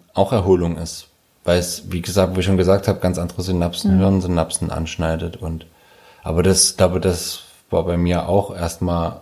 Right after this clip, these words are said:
Speaker 1: oder ist auch jetzt noch ein Lernprozess. Ich muss mich jetzt noch bewusst eingeben. Ich merk dann immer, wenn ich da eine halbe oder schon eine Viertelstunde mit meinen Kindern gespielt hab, wenn ich mich darauf eingelassen hab, auch wenn alles, wenn sie ankamen nach der Arbeit,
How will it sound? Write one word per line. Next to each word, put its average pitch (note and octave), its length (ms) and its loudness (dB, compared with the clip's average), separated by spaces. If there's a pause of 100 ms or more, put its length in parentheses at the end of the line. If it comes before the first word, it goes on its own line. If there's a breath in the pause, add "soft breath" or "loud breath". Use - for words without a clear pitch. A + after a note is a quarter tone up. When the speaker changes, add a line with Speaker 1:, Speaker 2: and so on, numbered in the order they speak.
Speaker 1:
oder E2+ 160 -6
ist - 120 -8
auch - 140 -8
jetzt G#2+ 240 2
noch A#2+ 120 6
ein G2 100 2
Lernprozess. E2+ 680 -4
Ich E2+ 100 -10
muss F2+ 200 -4
mich F2+ 120 -4
jetzt G#2+ 220 -2
noch A#2 140 0
bewusst F#2 500 -8
eingeben. E2+ 640 -2
Ich F2 100 -4
merk F#2 220 -4
dann F#2 160 -4
immer, F2+ 300 -2
wenn F2 120 -2
ich F2 220 -8 (680 loud breath)
da G2 120 2
eine F#2+ 200 2
halbe G2 460 4
oder D#2+ 280 -2
schon F2 160 -4
eine E2+ 60 -2
Viertelstunde A#2 560 2
mit G#2 180 2
meinen F#2+ 200 0
Kindern A2 300 2
gespielt B2 340 -2
hab, G#2 140 2
wenn F#2+ 80 0
ich F2+ 60 0
mich E2+ 100 -8
darauf F2+ 180 -4
eingelassen A2 500 0
hab, F#2 120 -4
auch G2 160 -4
wenn G2 120 0
alles, A#2+ 360 2
wenn A2+ 120 2
sie A2 120 2
ankamen G#2+ 580 0
nach F#2+ 200 -4
der G2 120 -2
Arbeit, F2 560 -2